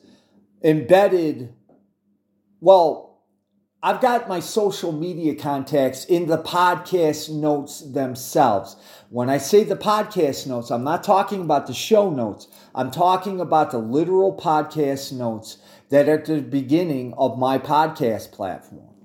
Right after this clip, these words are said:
You know, visit them.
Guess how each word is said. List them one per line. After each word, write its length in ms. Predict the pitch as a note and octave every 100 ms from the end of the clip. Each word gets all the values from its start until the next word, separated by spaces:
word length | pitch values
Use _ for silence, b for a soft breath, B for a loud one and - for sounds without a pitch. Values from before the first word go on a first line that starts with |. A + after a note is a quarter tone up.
| - - _ _ _ _ _ _ _ _ _ _ _ _ _ _ _ _ _ _ _ _
You 140 | B2 G#2+
know, 260 | F#2 A#2 C3+
visit 400 | A#3 C4+ G#3 -
them. 180 | G#2